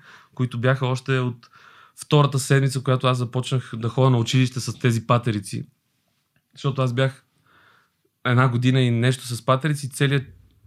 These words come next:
ле-, реално аз влязох директно в четвърти, в четвърти клас. И толкова много се зарибих с българския, сестра ми ме научи на азбуката, българската, и аз по цял ден,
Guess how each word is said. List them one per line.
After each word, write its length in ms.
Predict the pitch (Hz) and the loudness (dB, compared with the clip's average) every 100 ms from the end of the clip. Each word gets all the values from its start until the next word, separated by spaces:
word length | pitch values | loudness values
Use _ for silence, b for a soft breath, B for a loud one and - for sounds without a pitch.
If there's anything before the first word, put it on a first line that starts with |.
| - | -20
ле-, 440 | - 117 120 127 | -14 -8 -2 0
реално 240 | 127 135 139 | 4 4 4
аз 120 | 131 | 2
влязох 220 | 127 131 | 2 0
директно 280 | 120 127 139 | 0 -2 -2
в 40 | 135 | -6
четвърти, 400 | - - 127 - - | -6 -6 -6 -10 -10
в 160 | 127 113 | -6 -6
четвърти 440 | - 120 - 127 - | -8 -6 -4 -4 -6
клас. 320 | 110 104 - b b b b b b b b b b _ | -8 -8 -14 b b b b b b b b b b _
И 320 | 123 120 120 120 | 0 2 2 4
толкова 260 | 147 147 | 2 4
много 160 | 180 190 | 4 6
се 100 | 185 | 6
зарибих 400 | 151 147 131 151 | 6 6 6 2
с 380 | - 135 - 117 | 2 -2 -4 -8
българския, 800 | 110 139 147 135 113 117 127 160 | 2 6 6 4 0 -2 0 0
сестра 400 | - 131 143 156 | -2 -2 2 4
ми 120 | 160 | 4
ме 100 | 147 | 4
научи 380 | 135 139 143 151 | 6 4 2 2
на 320 | 147 135 123 - | 2 2 0 2
азбуката, 640 | 131 139 131 - - 113 | 2 4 0 -4 -6 -4
българската, 720 | 131 127 120 110 110 - 156 208 _ _ | 0 2 0 -4 -8 -6 -6 -8 _ _
и 100 | 113 | 0
аз 180 | 131 156 | 0 2
по 80 | 160 | -2
цял 300 | - 156 170 | 2 4 4
ден, 340 | 135 131 139 | 4 4 2